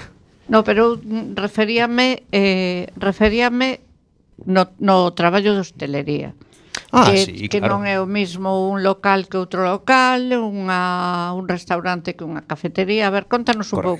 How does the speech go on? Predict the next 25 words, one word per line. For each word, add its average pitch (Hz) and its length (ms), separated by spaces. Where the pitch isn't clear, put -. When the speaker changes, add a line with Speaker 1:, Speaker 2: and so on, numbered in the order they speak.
Speaker 2:
pouquiño 156 240
esto. - 400
Speaker 1:
Pues - 480
en 117 160
una 190 160
cafetería 185 480
tienes 180 160
que 170 80
estar 175 560
a 131 80
muchas, 208 480
muchas 208 400
más 185 240
cosas 190 240
que 135 80
en 131 80
un - 0
restaurante. 101 480
En 104 80
un 135 80
restaurante 135 480
tienes 123 240
que - 80
estar 117 320
a 110 300